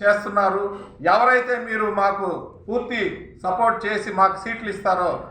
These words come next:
వారికి ఖచ్చితంగా మేము మద్దతు తెలిపి రాజకీయాల్లో మా యొక్క విలువ ఏమిటో తెలియజేస్తాము అని గట్టిగా డిమాండ్ చేస్తున్నాం.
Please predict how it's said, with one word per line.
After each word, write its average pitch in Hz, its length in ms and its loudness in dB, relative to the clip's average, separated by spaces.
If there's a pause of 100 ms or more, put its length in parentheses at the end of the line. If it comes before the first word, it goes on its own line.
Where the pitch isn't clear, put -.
(140)
వారికి 208 440 4
ఖచ్చితంగా 247 880 4 (260)
మేము 196 600 -2 (240)
మద్దతు 233 420 4
తెలిపి 208 600 -4 (200)
రాజకీయాల్లో 208 1160 2 (160)
మా 180 400 6
యొక్క 220 300 2 (760)
విలువ 220 560 2
ఏమిటో 247 300 0
తెలియజేస్తాము 208 960 0
అని 170 420 -6 (540)
గట్టిగా 254 420 2
డిమాండ్ 190 380 -4
చేస్తున్నాం. 160 680 -6